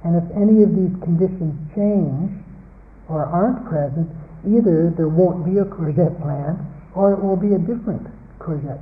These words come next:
plant. So the plant doesn't have, the plant as it appears in any moment doesn't have an existence separate from all these other conditions.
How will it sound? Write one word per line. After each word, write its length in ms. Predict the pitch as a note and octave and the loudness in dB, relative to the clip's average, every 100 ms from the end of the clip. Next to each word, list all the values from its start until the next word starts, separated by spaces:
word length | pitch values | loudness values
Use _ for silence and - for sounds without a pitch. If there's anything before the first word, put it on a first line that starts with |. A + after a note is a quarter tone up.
| - | -10
plant. 320 | C3 A#2+ - B2 - - - - - - - - - - - - - - - - - - - F3+ | -8 -8 -10 -18 -20 -20 -20 -20 -20 -20 -20 -20 -20 -20 -20 -20 -20 -20 -20 -20 -20 -20 -10 -4
So 60 | |
the 160 | E3+ F3 | -2 -2
plant 960 | - A3 A#3 A3+ - - - E3+ E3+ | 0 2 4 2 -4 -14 -14 -4 -2
doesn't 440 | F#3 G3 G3+ F#3 - | 2 2 2 -2 -4
have, 560 | - F#3+ G#3 F#3 D3+ D3 - - D#3 | -8 -6 -2 -2 -2 -6 -12 -12 -8
the 80 | E3+ - | -8 -4
plant 320 | G3+ G3+ G3+ - | -2 0 -2 -2
as 240 | F#3+ G3+ | 0 2
it 160 | F#3+ E3 | 2 0
appears 560 | - - G#3+ G#3+ D3+ D#3+ | -4 -4 0 2 0 0
in 80 | D#3+ | 0
any 240 | F3+ F#3+ | 0 2
moment 640 | E3+ F#3 G#3 E3 C3 B2+ - - - - - - - F#3 | 2 2 2 2 -2 -6 -12 -20 -20 -20 -20 -20 -8 0
doesn't 360 | G3 G3+ G3 - | 0 0 -4 -4
have 320 | F#3 F#3 F3 | -2 0 2
an 160 | E3 D#3+ | 0 0
existence 640 | D3 G3 G3+ - D3 C#3+ - - - - - | -2 -4 -4 -8 -10 -12 -14 -20 -20 -16 -6
separate 420 | G3 - F3+ - - | -6 -4 -6 -8 -12
from 300 | D#3+ D3+ E3 - - - | -6 -4 -4 -6 -14 -8
all 160 | F3 F3 | -4 -2
these 200 | F3 F3 | -2 -2
other 180 | E3+ E3 - | -4 -6 -6
conditions. 600 | D#3+ D#3 G3+ - A#2 | -10 -8 -10 -10 -12